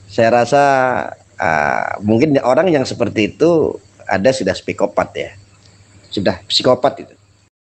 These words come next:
Makanya saya luangkan teman-teman di sini, saya masuk di dunia perdobolan gratis. Gratis.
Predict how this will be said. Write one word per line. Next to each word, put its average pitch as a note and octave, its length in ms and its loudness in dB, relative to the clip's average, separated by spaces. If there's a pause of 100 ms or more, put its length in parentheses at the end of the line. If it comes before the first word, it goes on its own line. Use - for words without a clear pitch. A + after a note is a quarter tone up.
(640)
Makanya E3+ 400 4
saya G3 240 6
luangkan C#3 480 4
teman-teman G#2+ 560 2
di A2 80 2
sini, A#2 320 2
saya A2+ 320 4
masuk G#2+ 320 -2
di G2 160 -4
dunia G#2 160 2
perdobolan G#2+ 880 2 (400)
gratis. A3 880 0 (1120)
Gratis. D3 1400 4